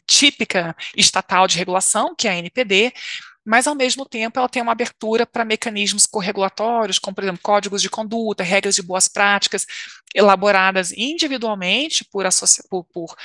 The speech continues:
é, controladores, né, por empre-, organizações que tratam dados pessoais, ou por associações, né, que poderão depois ser reconhecidas e publicadas pela autoridade.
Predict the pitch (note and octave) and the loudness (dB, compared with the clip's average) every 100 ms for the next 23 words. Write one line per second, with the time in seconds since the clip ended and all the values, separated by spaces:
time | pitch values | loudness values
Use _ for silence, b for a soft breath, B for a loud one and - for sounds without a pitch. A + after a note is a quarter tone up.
0 | B B E3+ F#3 F3 E3 F3+ A3+ F#3+ E3+ | B B -6 -4 -2 0 4 2 2 -2
1 | F3+ E3 D3+ E3 - - D#3+ E3+ F3 E3+ | -6 -8 -10 -10 -10 -4 -2 0 0 2
2 | G3 G3+ - - F3 F#3 E3+ E3+ - F3 | 2 2 0 -2 -4 -2 -2 -2 0 0
3 | - G#3 G#3 - B B B _ - B3 | 2 2 2 0 B B B _ -2 2
4 | F#4 - B3+ G#3+ G#3 - F#3+ - F3+ F3+ | 2 0 0 0 0 -2 -2 -2 -2 -4
5 | C#4 D#4 - B B - G3 G#3 - - | -2 -4 -4 B B -4 0 0 -2 -2
6 | C4 B3+ A3+ A#3 - A3+ A3+ - A3+ A3+ | 2 2 2 -2 -4 -2 0 0 -2 -6
7 | - A3+ A3 - A3 G#3 - A3 A3 G#3+ | -6 0 4 4 2 -2 -8 -8 -4 0
8 | G3 G3 - G#3 G3 - G3+ G#3+ G3 F3+ | 0 0 -2 0 -2 -2 -8 -4 -2 0
9 | F3 E3+ | -2 -6